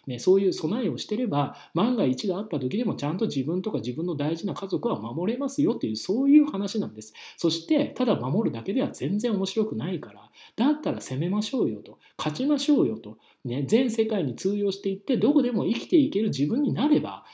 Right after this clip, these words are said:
そしたらね、圧倒的に今の時代ほど、ね、莫大な成功を収めるってことが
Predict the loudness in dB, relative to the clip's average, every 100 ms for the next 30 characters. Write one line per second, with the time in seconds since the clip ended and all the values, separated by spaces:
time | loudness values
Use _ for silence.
0 | -16 0 0 2 0 0 -4 -6 -8 -8
1 | _ 4 4 4 4 4 6 4 2 0
2 | 0 0 -2 -2 0 4 4 2 -6 -4
3 | -4 -4 -6 -4 -2 -2 -2 -2 -2 0
4 | 0 2 0 -2 0 -2 -2 -4 -2 0
5 | 0 -2